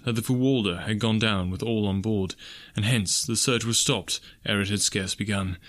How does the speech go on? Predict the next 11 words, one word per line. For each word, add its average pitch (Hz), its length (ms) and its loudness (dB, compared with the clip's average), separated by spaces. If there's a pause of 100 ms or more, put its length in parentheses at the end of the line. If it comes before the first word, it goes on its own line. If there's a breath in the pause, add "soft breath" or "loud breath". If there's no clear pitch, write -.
(280 loud breath)
though 123 140 2
hope 143 240 2
lingered 127 340 2
in 98 160 0
longing 110 280 2
hearts 101 360 -2
for - 80 -4
many 104 220 -2
years. 98 480 -2 (2000 soft breath)
The 123 80 0
Fuwalda, 113 680 0